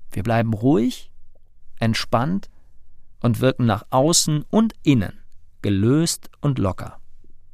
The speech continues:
Das tiefe Ein- und Ausatmen während der Entspannung verschafft uns ein gutes und vor allem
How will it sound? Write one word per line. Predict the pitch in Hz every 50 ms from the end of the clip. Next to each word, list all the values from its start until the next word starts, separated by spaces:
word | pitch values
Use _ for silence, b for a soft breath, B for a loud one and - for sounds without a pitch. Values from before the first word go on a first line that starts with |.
| - - - - - - - - - - - - - - - - - - - - - - B B B B B B B B B B B B B B B B B B B B B B B - - - - - -
Das | 139 117 -
tiefe | - - 214 247 - - 190 - -
Ein- | - 135 170 196 190
und | 180 175 - -
Ausatmen | - 95 120 - - - - 90 90 - - 101 98 95 98
während | 120 147 160 165 151
der | 147 135
Entspannung | - 131 - - - - 101 101 92 - - -
verschafft | - - 117 107 - 160 156 - -
uns | 165 147 - -
ein | - 123 117 113
gutes | - 147 190 214 - 202 190 180 -
und | - 156 147 -
vor | - 147 - -
allem | 147 156 160 156 156 151